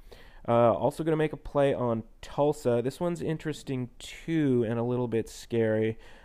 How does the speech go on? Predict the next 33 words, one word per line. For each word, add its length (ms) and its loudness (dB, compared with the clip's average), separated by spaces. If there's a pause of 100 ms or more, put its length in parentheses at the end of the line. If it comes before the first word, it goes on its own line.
I'm 140 -2
sort 180 -2
of 80 -2
watching 460 -2
Twitter 600 -2
to 100 -12
see 240 -4
if 100 -4
there's 200 -6
some 140 -8
sort 220 -8
of 180 -12 (180)
injury 440 -2
update 640 -2 (460)
or 100 0
something 380 -6
like 260 -6
that. 400 -2 (460)
Uh, 460 2
uconn 640 -4
at 260 -4
Tulsa. 460 -2
I 140 0
made 160 0
the 80 -4
number 160 -4
Tulsa 360 -4
minus 320 -4
five. 480 -2 (280)
It 120 2
opened 380 -2
Tulsa 400 -4
minus 380 -6